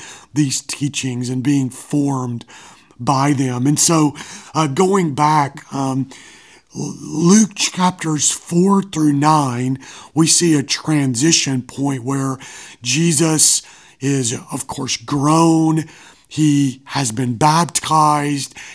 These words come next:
and he starts his ministry in Galilee, and we see him doing ministry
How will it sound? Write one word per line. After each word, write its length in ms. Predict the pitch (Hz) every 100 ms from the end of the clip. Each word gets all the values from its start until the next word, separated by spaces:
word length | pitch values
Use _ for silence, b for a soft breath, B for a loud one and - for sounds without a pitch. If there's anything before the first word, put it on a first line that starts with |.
| B
and 160 | 147 127
he 220 | 160 170
starts 600 | - - 160 165 156 -
his 200 | 151 123
ministry 920 | 131 143 170 165 - - 143 135 135 127 B B B B
in 300 | 147 139 120
Galilee, 800 | 107 143 165 165 135 127 110 113 113
and 260 | 135 127 B B -
we 80 | 147
see 220 | - 156
him 280 | - 139 117
doing 460 | 165 175 160 135
ministry 640 | 135 135 - - 135 131